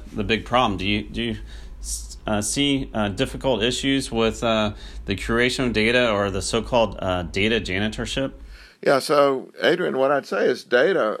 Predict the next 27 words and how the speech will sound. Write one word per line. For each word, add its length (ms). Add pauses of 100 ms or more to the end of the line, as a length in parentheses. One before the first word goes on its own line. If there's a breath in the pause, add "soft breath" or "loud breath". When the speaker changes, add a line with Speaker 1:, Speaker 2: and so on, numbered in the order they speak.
(100)
Speaker 2:
are 220
everywhere. 760
I 140
would 200
say 200
curated 560
data, 540 (120)
actually, 600 (560 soft breath)
not 340
everywhere 500
yet. 360 (680 soft breath)
And, 560
uh, 320
in 140
fact, 380
one 180
of 60
the 60
biggest 360
issues 340
we 60
need 200
to 40
deal 260
with 320
is 480
organizing, 960